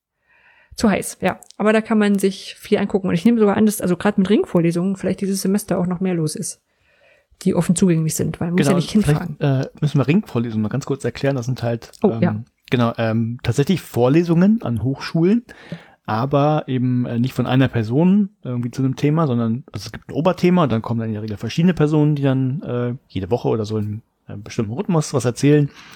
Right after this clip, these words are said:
Speaker 2: Und es ist auch so, dass es natürlich durchaus akademisch irgendwo ist, aber, ähm, man muss jetzt nicht irgendwie das Fach studieren, um das zu verstehen. Also da wird schon, äh, ja, Rücksicht drauf genommen. Also das ist dann, ähm, fachlich schon okay, also man kriegt dann schon was mit. Ähm,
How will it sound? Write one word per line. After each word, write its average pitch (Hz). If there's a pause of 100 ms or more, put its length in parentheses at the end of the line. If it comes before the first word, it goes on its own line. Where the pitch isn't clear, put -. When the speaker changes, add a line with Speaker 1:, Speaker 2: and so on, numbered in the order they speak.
(220)
Speaker 2:
Und 185
es 151
ist 156
auch 147
so, 139
dass 131
es -
natürlich 120
durchaus -
akademisch 127
irgendwo 151
ist, 156
aber, 120
ähm, 104
man 127
muss 139
jetzt 147
nicht 220
irgendwie 120
das -
Fach -
studieren, 123
um 117
das 104
zu -
verstehen. 95
Also 95
da 95
wird 95
schon, - (640)
äh, 131 (180)
ja, 98
Rücksicht -
drauf -
genommen. 110
Also 104
das 127
ist 135
dann, 120 (420)
ähm, 101 (280)
fachlich 165
schon 143
okay, 240
also 135
man 120
kriegt 175
dann 143
schon 127
was 117
mit. 180 (880)
Ähm, 127